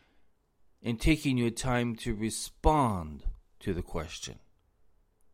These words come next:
Because people have got to feel that you and I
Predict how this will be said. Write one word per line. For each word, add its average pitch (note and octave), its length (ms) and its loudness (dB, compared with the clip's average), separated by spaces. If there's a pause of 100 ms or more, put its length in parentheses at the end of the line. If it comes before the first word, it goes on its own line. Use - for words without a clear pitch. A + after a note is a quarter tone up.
(1900)
Because A2 260 0
people A3 340 10
have B2+ 180 2
got E3+ 260 4
to D#3+ 80 -2
feel C#3+ 360 4
that A#2+ 200 2
you A#2 300 0
and F3 80 6
I B2 400 6